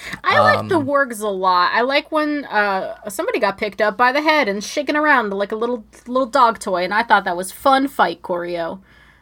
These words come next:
Speaker 2: It's great.
Speaker 1: Um, but, uh, yeah, it's, um, I forgot what I was gonna say.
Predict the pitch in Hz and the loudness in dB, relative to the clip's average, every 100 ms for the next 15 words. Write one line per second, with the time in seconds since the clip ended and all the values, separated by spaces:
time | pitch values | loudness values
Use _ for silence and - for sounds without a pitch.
0 | _ _ _ _ _ _ _ _ _ 185 | _ _ _ _ _ _ _ _ _ -4
1 | 202 196 175 175 170 - - _ _ _ | 2 2 2 -4 -10 -18 -20 _ _ _
2 | _ _ _ 220 190 208 196 190 185 180 | _ _ _ -10 0 4 4 4 0 0
3 | 170 156 - - - _ _ _ 202 190 | -2 -4 -8 -14 -20 _ _ _ -10 0
4 | 220 185 175 202 208 196 - 220 196 190 | 4 4 4 -2 -8 -8 -6 -2 -2 -2
5 | 185 180 185 185 175 _ _ _ _ - | -6 -8 -8 -10 -12 _ _ _ _ -20
6 | - _ _ _ _ _ _ _ _ _ | -20 _ _ _ _ _ _ _ _ _
7 | _ _ _ _ _ _ _ _ _ _ | _ _ _ _ _ _ _ _ _ _
8 | - - 190 180 - - 190 - 208 196 | -14 -6 -2 -2 -4 -12 -18 -20 -18 -18